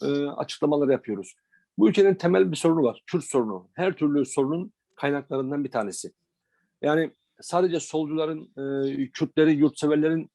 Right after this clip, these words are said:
yaptığı bir tanım değil bu. Yani işte Tayyip Erdoğan dahi iktidara gelmek için Kürtlerin oyunu almak, almayı düşünüyor. İşte bir bütün olarak Kürt siyasetine dair bir, bir söz söylemek zorundalar. Çünkü bunu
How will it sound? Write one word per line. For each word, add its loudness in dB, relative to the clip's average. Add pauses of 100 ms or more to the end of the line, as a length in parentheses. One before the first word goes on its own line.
(120)
yaptığı -2
bir -8
tanım -2
değil 2
bu. -10 (240)
Yani 0
işte -2 (180)
Tayyip -2
Erdoğan -2
dahi -4 (300)
iktidara -4
gelmek 0
için -6
Kürtlerin -4
oyunu 2
almak, -4 (260)
almayı -2
düşünüyor. -2 (320)
İşte -2
bir 0
bütün -4
olarak -2
Kürt -4 (300)
siyasetine -4
dair 0
bir, -12
bir -14
söz -2
söylemek -2
zorundalar. -6
Çünkü -6
bunu 4